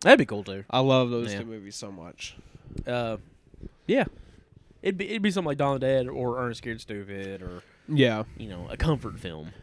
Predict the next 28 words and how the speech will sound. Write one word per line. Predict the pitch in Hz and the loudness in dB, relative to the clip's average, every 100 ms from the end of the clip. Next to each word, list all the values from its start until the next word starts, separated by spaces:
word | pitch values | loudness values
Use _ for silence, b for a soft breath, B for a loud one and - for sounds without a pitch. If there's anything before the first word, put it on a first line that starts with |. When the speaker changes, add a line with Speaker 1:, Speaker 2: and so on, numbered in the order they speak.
| - | -8
Speaker 2:
Yeah, | 143 127 120 | 0 0 2
something | 180 165 | 0 4
Speaker 1:
Return | 139 | 2
of | 123 | 2
Speaker 2:
that | |
Speaker 1:
the | |
Living | 117 113 | -4 -6
Dead. | 107 107 98 98 | -6 -6 -6 -10
Speaker 2:
Yeah. | 135 120 92 - - _ _ b b | -4 -2 -2 -10 -16 _ _ b b
Speaker 1:
Straight | - 156 123 | -4 -4 -2
Trash. | 127 113 110 110 - - 190 | -6 -4 -4 -6 -8 -6 0
Speaker 2:
It | 277 | 2
is, | 214 | 2
it | 220 214 | 2 4
is | 240 | 4
odd | 160 147 165 | 4 6 6
for | 165 | 4
me | 160 147 | 4 4
to | 139 | 6
try | 151 | 8
to | 139 | 8
describe | 131 - 135 131 | 4 2 4 6
Old | 117 131 | 6 4
Boy | 123 127 | 4 2
as | 110 | 2
a | |
comfort | - 139 143 156 | 0 0 2 4
movie | 170 175 170 | 4 4 0